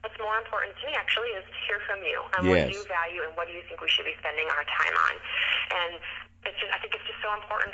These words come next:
Speaker 1: for me to be open, open about that,
Speaker 2: Yes.
Speaker 1: because as much as I laid out my priorities when I launched this campaign, I'm flexible. Like, I think if I'm gonna be representing the people, then I need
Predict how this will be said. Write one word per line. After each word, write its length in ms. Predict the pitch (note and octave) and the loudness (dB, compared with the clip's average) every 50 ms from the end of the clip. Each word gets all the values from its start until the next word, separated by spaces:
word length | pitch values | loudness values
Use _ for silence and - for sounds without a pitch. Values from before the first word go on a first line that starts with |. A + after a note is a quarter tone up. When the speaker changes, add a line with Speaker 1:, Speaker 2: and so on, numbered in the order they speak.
| - | -2
Speaker 1:
for 80 | G#3+ G3 | -2 -2
me 80 | F#3+ | -2
to 60 | - F#3+ | -4 -2
be 60 | F#3 F#3+ | -4 -4
open, 240 | F3+ - - F3+ F3+ F3 F3+ - - - - | -4 -4 -4 -6 -6 -8 -10 -14 -10 -8 -8
open 240 | C#4 - - - - | -6 -4 -4 -2 0
about 240 | - - - - | 0 0 0 0
that, 160 | - - - - - | 2 2 2 2 2
Speaker 2:
Yes. 160 | E2+ E2+ - | 2 2 2
Speaker 1:
because 200 | - - - F#3+ - | 2 2 0 -2 -4
as 120 | - - - | -8 -6 -4
much 160 | - A3 - - | -2 0 0 0
as 80 | A3 - - | 2 4 4
I 160 | F#3+ G#3 A3+ | 4 4 2
laid 80 | A3 G3+ | 2 2
out 160 | F#3+ F3+ - | 0 2 4
my 160 | - F3+ - | 2 2 2
priorities 400 | - - G3 F#3 F3+ F#3 G3 G3+ - F3 | 2 2 2 2 2 2 0 -2 -2 0
when 80 | E3+ | 0
I 80 | E3 E3 | 2 2
launched 240 | E3 D#3+ E3 - - - | 2 2 2 2 -2 -2
this 80 | G#3 G#3 - | -6 -8 -6
campaign, 560 | - - G#3+ G#3+ A3 G#3+ - A3 A3+ A#3 A#3+ A#3+ - - - - - - - - - - - - | -4 -2 0 0 2 2 2 2 2 2 -2 -2 -6 -8 -8 -6 -6 -6 -4 -4 -4 -6 -2 0
I'm 80 | - C#4 - - | 0 0 0 -2
flexible. 380 | A#3 C4+ - - - F3 D3+ D3 D3+ - - | -2 -2 -2 -4 -4 -2 -4 -4 -2 -2 -2
Like, 140 | - - - - | -2 2 4 4
I 100 | G3+ A3 - - | 4 4 2 -2
think 140 | A#3 G#3+ F3 | -4 -2 2
if 60 | - - | 4 4
I'm 80 | A3+ | 4
gonna 160 | B3+ C#4+ C4+ | 4 0 -2
be 80 | A#3+ F#3+ | -2 0
representing 480 | F3+ F#3 - G#3 G3 F#3 F#3 F#3+ F#3+ F#3 F3 | -2 0 0 -2 -2 -2 -2 -4 -2 -4 -4
the 80 | E3+ - | -2 -2
people, 240 | - F3+ - F3 E3 E3+ E3+ | -2 -2 -2 -2 -2 -2 0
then 80 | F3+ F3+ - F#3 | 0 2 4 4
I 60 | F3 F3 | 4 4
need 220 | F3 F3 G3+ - | 4 2 2 0